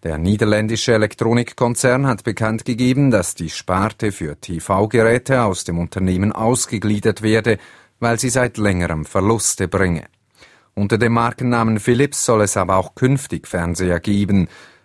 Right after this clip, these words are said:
Dazu werde man mit einem chinesischen Elektronikproduzenten ein gemeinsames neues Unternehmen gründen.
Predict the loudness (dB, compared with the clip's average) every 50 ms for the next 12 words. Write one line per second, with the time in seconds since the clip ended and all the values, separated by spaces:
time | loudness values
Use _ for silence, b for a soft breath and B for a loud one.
0 | B -8 -8 -6 -4 -2 -2 0 2 2 2 2 2 0 0 0 0 0 0 0
1 | 0 2 2 2 2 2 0 -2 -2 -2 0 2 4 4 4 2 0 -2 0 0
2 | 2 2 2 2 0 -2 -2 0 2 2 2 0 -2 -4 -4 -2 -2 0 -2 -2
3 | 0 2 2 2 2 0 _ -2 0 0 2 0 0 0 0 0 2 2 2 2
4 | 2 2 2 2 2 0 -2 -2 -2 0 2 2 4 4 2 2 0 -2 -6 -6
5 | -6 -4 0 2 4 4 6 6 4 4 4 2 2 2 2 2 0 0 -2 -4
6 | -4